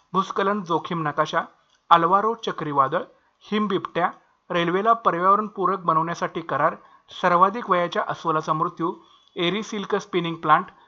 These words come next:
लेओ तोबी लाकी, लाकी ज्वालामुखी, जपानमध्ये भूकंप, नॅशनल ट्रान्झिट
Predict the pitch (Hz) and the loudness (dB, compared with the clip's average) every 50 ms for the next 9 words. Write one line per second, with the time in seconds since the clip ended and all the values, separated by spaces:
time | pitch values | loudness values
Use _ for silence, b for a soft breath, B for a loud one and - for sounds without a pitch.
0 | b b b - 156 151 160 170 190 214 226 214 220 202 180 190 196 185 170 156 | b b b -6 -2 0 2 4 4 4 2 2 0 -2 -2 -2 -2 0 2 0
1 | 151 - 185 196 233 - - 143 143 147 - - 185 165 160 151 147 147 143 143 | 0 0 -8 -12 -12 -10 -6 -2 0 0 0 -2 -6 -2 0 2 2 2 0 -2
2 | 143 - - 190 233 - b b b b b b 160 147 170 160 165 208 202 202 | -2 -8 -8 -10 -10 -10 b b b b b b -6 -2 -2 2 4 4 4 4
3 | 196 196 185 196 170 151 143 135 - 165 151 147 - 190 214 - b b b b | 4 -2 -2 -2 -4 -4 -6 -6 -4 -6 -4 -2 -4 -4 -6 -6 b b b b
4 | _ - 156 160 165 160 - - 214 220 - - 180 165 160 156 185 | _ -6 -2 0 0 0 -2 -2 -6 -4 -2 0 0 0 0 -2 -8